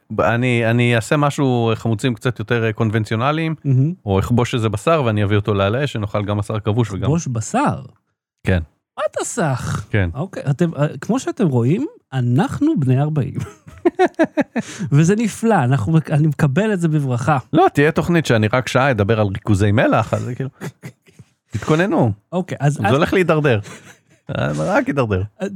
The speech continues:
Speaker 2: אתה יודע, זה מצחיק, כי אני, אה, אה, עכשיו, אחרי שהעליתי את כל הפרקים האלה, יש לנו אלפי מאזינים, שאמרתי, לא ידעתי שיש לנו.
Speaker 1: כן.
Speaker 2: בגלל זה לא ממש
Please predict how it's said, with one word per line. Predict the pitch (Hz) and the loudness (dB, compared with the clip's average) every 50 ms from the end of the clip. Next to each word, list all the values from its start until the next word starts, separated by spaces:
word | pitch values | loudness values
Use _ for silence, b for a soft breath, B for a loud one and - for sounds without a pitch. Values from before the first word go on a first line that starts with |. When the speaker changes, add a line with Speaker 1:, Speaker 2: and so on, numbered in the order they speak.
| 196 - | -12 -10
Speaker 2:
אתה | - 165 | -4 -2
יודע, | 160 160 220 | -2 -2 -2
זה | 233 - 202 | -4 -2 0
מצחיק, | 160 160 - - - 240 - | 0 0 0 0 -4 -4 -2
כי | - 175 170 - 160 143 | -2 -2 -2 -2 -2 -4
אני, | 151 156 175 | -2 -2 -2
אה, | - 160 151 151 - _ _ _ _ - | -2 -2 -4 -4 -4 _ _ _ _ -4
אה, | 151 143 135 135 | -2 -2 0 0
עכשיו, | 135 - - - - 226 208 170 | -2 -2 -2 0 0 2 2 2
אחרי | 143 98 87 165 170 | 0 0 0 0 0
שהעליתי | - 185 147 147 165 170 - | 0 0 0 0 0 -2 -2
את | 151 - | -6 0
כל | - 180 | 2 2
הפרקים | 175 - - 139 127 123 - 233 285 311 220 | 2 2 2 0 0 0 2 2 2 2 4
האלה, | 143 135 131 | 2 2 2
יש | 127 147 185 190 - | 2 0 -2 -2 -2
לנו | 254 247 226 214 190 156 127 104 - _ _ _ _ - - | -2 0 0 2 2 0 0 -4 -8 _ _ _ _ -2 0
אלפי | 143 135 127 - - - - 370 415 403 349 | 0 2 0 -2 -8 -2 0 0 2 2 2
מאזינים, | 269 196 147 151 160 185 269 349 220 120 101 - - _ _ _ _ _ _ | 2 2 4 4 4 4 4 2 0 0 -4 -8 -12 _ _ _ _ _ _
שאמרתי, | _ - - 165 160 180 214 196 220 - - _ _ - 160 - _ | _ -4 -2 0 2 2 0 -2 -6 -12 -12 _ _ -20 -20 -18 _
לא | 143 190 320 | -4 -2 0
ידעתי | 403 453 427 392 349 | 2 2 2 2 2
שיש | - 302 339 330 - - | 2 2 0 2 2 2
לנו. | 165 131 110 98 90 - _ _ _ _ - | 2 2 2 -2 -6 -10 _ _ _ _ -2
Speaker 1:
כן. | - 110 101 92 95 101 _ - | 0 0 0 0 -4 -8 _ -12
Speaker 2:
בגלל | 156 151 151 156 165 180 | -10 -6 0 2 2 2
זה | 180 180 277 | 2 0 0
לא | 349 392 392 359 339 | 0 0 0 0 0
ממש | 339 269 - - | -2 -4 -6 -12